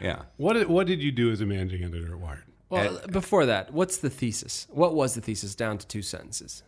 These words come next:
Speaker 1: Uh, the Rolling Stone of technology.
Speaker 3: Perfect.
Speaker 1: Yeah. Um, that's what I wrote. I said that the world needs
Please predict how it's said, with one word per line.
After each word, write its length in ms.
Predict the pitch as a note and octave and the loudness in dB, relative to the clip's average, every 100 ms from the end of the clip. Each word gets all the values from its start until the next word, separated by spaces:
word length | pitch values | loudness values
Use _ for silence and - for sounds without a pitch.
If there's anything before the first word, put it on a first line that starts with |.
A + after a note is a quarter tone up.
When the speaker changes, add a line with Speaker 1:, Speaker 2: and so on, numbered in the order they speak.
| _ | _
Speaker 1:
Uh, 380 | A#2 A2 G#2+ G2+ - | 2 2 2 0 -4
the 540 | A2+ G2+ - - G#2 | -12 -14 -16 -10 -4
Rolling 340 | G2 G#2+ G#2 F#2 | 2 4 4 2
Stone 280 | - F#2+ F2+ | 0 0 0
of 80 | |
technology. 640 | - F2 E2+ E2 E2 F#2 F#2 _ _ _ _ _ _ | -2 -2 0 -2 -2 -6 -12 _ _ _ _ _ _
Speaker 3:
Perfect. 520 | - B2+ B2+ G2+ - | -4 -4 -2 -8 -2
Speaker 1:
Yeah. 140 | F2 - - - - | -4 -4 -12 -20 -6
Um, 380 | F2 E2 E2 E2 | -2 0 -2 0
that's 240 | F#2 F#2 | -2 0
what 100 | F#2+ | -4
I 60 | D#2+ | -2
wrote. 460 | E2+ D#2 C#2 - | 0 -2 -4 -8
I 80 | D2 | -10
said 260 | - D#2+ D2+ | -8 -10 -8
that 160 | D#2 | -10
the 60 | D#2+ | -8
world 320 | D#2 D#2+ D2 | -4 -4 -4
needs 380 | D2+ D#2 D2+ - | -4 -4 -4 -8